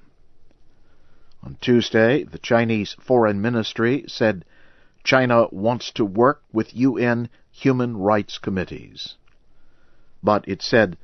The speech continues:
"Such groups must respect Chinese law." A report by a U N group on jailed activists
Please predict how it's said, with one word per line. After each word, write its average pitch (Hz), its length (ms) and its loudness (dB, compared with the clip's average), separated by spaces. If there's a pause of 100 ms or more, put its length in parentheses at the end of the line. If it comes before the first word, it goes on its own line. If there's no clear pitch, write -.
"Such - 520 -2
groups 127 540 0 (200)
must 113 400 -2
respect - 680 -4 (500)
Chinese 92 640 -2
law." 82 500 -4 (1400)
A 110 80 4
report 160 600 4
by 113 240 4
a - 100 -6
U 120 340 2
N 107 300 -2
group 104 460 -2 (240)
on 85 240 -4
jailed 104 520 0
activists - 920 -8